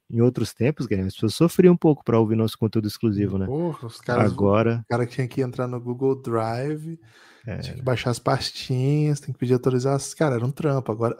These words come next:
Speaker 2: cara,
Speaker 1: É.
Speaker 2: agora é mamatinha, né? Vamos falar a verdade.
Speaker 1: Mamata, mamata. É, o, o apoiador, Guilherme, merece todo o mimo possível, né?
Speaker 2: Merece,
Speaker 1: Então,
Speaker 2: merece.
Speaker 1: cafébelgrado ponto com ponto B R, se você tiver um I O S, né? Se você for muito rico aí, tiver iPhone,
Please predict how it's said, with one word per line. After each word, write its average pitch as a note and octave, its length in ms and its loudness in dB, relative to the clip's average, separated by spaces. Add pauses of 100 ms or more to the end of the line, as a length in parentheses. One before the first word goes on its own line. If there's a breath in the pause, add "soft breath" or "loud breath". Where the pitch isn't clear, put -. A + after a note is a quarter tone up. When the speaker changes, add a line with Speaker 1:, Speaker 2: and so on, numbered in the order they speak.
Speaker 2:
cara, F#3+ 220 4
Speaker 1:
É. B2 100 -6
Speaker 2:
agora B2 480 4
é A3 400 -4
mamatinha, F3+ 640 -4
né? G#2 100 -6
Vamos A2+ 180 -8
falar B2+ 140 -8
a - 40 -8
verdade. F#2 260 0
Speaker 1:
Mamata, - 340 -10 (140)
mamata. F2 480 -8 (220)
É, F#2+ 220 -8
o, G2 420 -4 (300)
o F#2+ 40 0
apoiador, G2 580 2
Guilherme, F#2 280 -2
merece F#2 300 -2
todo G2+ 180 0
o G2+ 40 0
mimo F#2 280 2
possível, F2 480 -8
né? E2+ 140 -8 (140)
Speaker 2:
Merece, G#2 600 -6
Speaker 1:
Então, G#2 260 0
Speaker 2:
merece. A2 140 2
Speaker 1:
cafébelgrado D3 600 8
ponto D3+ 200 6
com D#3 140 8
ponto D#3+ 240 4
B D3 80 10
R, D3 100 12
se D3 120 4
você C#3+ 240 4
tiver D#3+ 260 8
um D3+ 200 10
I C#3 100 10
O A#2+ 100 10
S, B2 380 2
né? B2 140 -2
Se - 80 -12
você A#2+ 100 -6
for B2 160 -4
muito A2 340 -2
rico G#2+ 300 0
aí, G#2 100 2
tiver G2+ 420 -2 (400 soft breath)
iPhone, B2+ 560 2